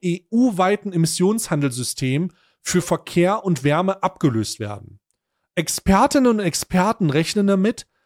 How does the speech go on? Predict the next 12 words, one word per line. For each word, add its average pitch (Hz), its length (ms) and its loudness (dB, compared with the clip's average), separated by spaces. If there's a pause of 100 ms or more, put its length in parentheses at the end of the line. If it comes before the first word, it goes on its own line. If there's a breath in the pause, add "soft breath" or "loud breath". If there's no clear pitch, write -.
(100)
dass 165 180 2
die 180 140 -4
C - 260 -2
O 175 60 4
zwei 214 400 0
Kosten - 500 -4
in 143 140 -4
den 143 180 0
kommenden 240 460 0
Jahren 135 480 0
deutlich 202 560 0
steigen. 117 640 -2